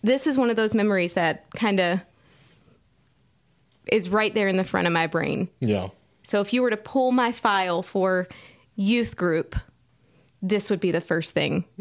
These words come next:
Speaker 1: inside that file. <laughs> Um, we had, in the church that I grew up in, we had a drama team, which I absolutely loved. If I could do a drama team in my current church, I would. I think it,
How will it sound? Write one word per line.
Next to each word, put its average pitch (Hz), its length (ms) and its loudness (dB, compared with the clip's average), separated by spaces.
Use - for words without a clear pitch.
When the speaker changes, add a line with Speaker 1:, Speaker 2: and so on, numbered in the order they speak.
Speaker 1:
inside 170 460 0
that - 200 0
file. 175 440 0
<laughs> 311 40 -6
Um, 185 400 2
we 262 320 2
had, 214 580 2
in 214 80 2
the 208 80 2
church 220 240 -2
that - 100 0
I 208 80 2
grew 202 160 2
up 196 140 -2
in, 202 140 2
we 202 100 2
had 220 160 2
a 202 60 2
drama 185 320 0
team, 175 360 -2
which 202 200 0
I 196 40 2
absolutely 180 520 0
loved. - 400 -4
If 202 120 0
I 262 240 2
could 285 180 0
do 262 160 2
a 247 60 2
drama 226 260 0
team 220 460 0
in 196 360 0
my 202 120 0
current 196 320 0
church, - 320 -2
I 165 100 2
would. - 280 -2
I 196 80 0
think 196 220 0
it, 185 160 -2